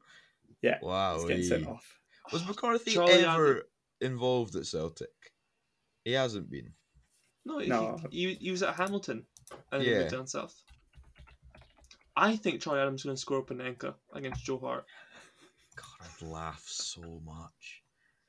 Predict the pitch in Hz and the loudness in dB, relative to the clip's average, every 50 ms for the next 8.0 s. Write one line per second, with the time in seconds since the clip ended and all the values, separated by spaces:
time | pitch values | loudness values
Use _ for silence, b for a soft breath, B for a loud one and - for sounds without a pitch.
0 | B B B B B B B B B B B B - - 85 85 85 85 80 82 | B B B B B B B B B B B B -16 -14 -12 -10 -8 -6 -2 2
1 | 82 90 - - - - - 87 85 82 85 92 95 85 80 - 90 87 - 139 | 4 4 4 2 0 -8 -10 -12 -12 -8 -6 -6 -6 -6 -6 -8 -6 0 2 2
2 | 135 139 139 165 170 165 170 170 165 139 131 - - - - - _ - 147 135 | 2 4 4 4 4 6 6 6 6 6 4 0 -4 -8 -8 -10 _ -6 -4 -2
3 | 120 - 165 - - - - - - - - _ - 98 107 120 131 131 131 131 | 0 2 0 0 0 -4 -10 -12 -14 -16 -18 _ -10 -6 -2 2 2 4 4 6
4 | 131 160 151 139 156 156 113 110 123 123 120 123 117 117 107 123 120 110 - 95 | 6 8 8 10 8 8 6 4 2 4 6 6 6 6 4 0 -4 -4 -4 -4
5 | 85 82 - b b b b b b b b b b b b _ _ _ - - | -4 -4 -8 b b b b b b b b b b b b _ _ _ 0 2
6 | 127 123 135 - 143 139 - 127 113 113 117 113 110 110 - 113 110 107 110 - | 2 2 2 0 0 4 4 4 4 4 2 -2 -2 -2 -2 -4 -4 -4 -6 -12
7 | - - - 113 110 110 110 113 113 - - - 113 113 113 123 127 - - - | -6 -4 -4 -2 -2 -4 -8 -8 -10 -4 -2 -2 0 0 -2 -4 -6 -8 -10 -12